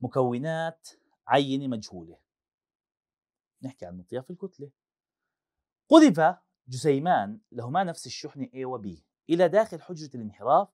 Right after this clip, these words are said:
التي تحتوي على مجال مغناطيسي B، بحيث سرعة الجسم A، طلع شو بيقول لي؟ سرعة الجسم A مثلي سرعة الجسم B، يعني في إيه قاعد بيقول لي تساوي اثنين في بي.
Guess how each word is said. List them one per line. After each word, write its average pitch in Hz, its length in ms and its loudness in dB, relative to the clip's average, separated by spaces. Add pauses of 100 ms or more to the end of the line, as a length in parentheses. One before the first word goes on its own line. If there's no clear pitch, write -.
التي 131 240 -8
تحتوي 113 420 -12
على 98 180 -10
مجال 110 320 -12
مغناطيسي 95 480 -16
B، 156 160 -12 (520)
بحيث 131 400 -2 (340)
سرعة 214 460 -4
الجسم 123 380 -14
A، - 220 -20 (160)
طلع - 180 -8
شو 110 120 -16
بيقول 92 200 -18
لي؟ - 120 -20 (760)
سرعة 156 360 -2
الجسم 120 400 -18 (540)
A 120 120 -8 (1300)
مثلي 190 760 -2 (180)
سرعة 143 340 -12
الجسم 127 380 -14
B، 85 80 -16 (180)
يعني 156 260 -6
في 165 220 -14
إيه 127 240 -12 (440)
قاعد 113 200 2
بيقول 95 180 -16
لي 113 100 -14
تساوي 98 260 -12
اثنين 110 340 -14
في 180 140 -14
بي. 170 240 -16